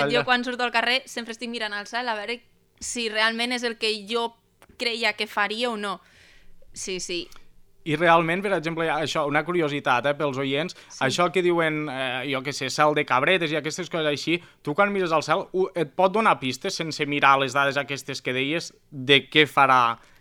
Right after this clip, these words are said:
Speaker 1: els propers dies o l'endemà?
Speaker 2: Sí, sí, de fet, quan hi ha núvols així trencats, és que hi ha fred, eh, en alçada, és a dir, que baixaran les temperatures. Llavors, sí que mirant el cel t'intueixes moltes coses. Per exemple,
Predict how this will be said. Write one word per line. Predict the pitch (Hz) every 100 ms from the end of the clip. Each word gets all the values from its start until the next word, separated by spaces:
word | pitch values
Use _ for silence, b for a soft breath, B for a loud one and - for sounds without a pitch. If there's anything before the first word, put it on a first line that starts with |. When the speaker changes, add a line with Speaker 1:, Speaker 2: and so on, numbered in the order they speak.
| -
Speaker 1:
els | 123 117
propers | - 127 127 120 117 131
dies | 123 135 123
o | 120 120 123
l'endemà? | 131 127 120 123 160 240 -
Speaker 2:
Sí, | - 240 226
sí, | 214 226 214
de | 190
fet, | 202 202
quan | - 226 220
hi |
ha | 208
núvols | 208 214 220 208
així | 202 196 214 208
trencats, | 190 190 190 226 226 247 - B B B -
és | 208 202
que | 233
hi |
ha | 214
fred, | 202 208 -
eh, | 226 170 170 160
en | 196 180
alçada, | 170 214 190 170
és |
a | 185
dir, | 175 170 -
que | 208
baixaran | 180 175 175 175 165
les | 175
temperatures. | 190 175 170 175 175 - - B B B -
Llavors, | 208 208 202 -
sí | - 240 226
que | 247 240 233 220
mirant | 214 208 214
el | 220
cel | 220 214 240 247 240 _
t'intueixes | - 220 202 185 214 208
moltes | 214 180 -
coses. | 202 202 180
Per | - 180
exemple, | 175 202 202 185 175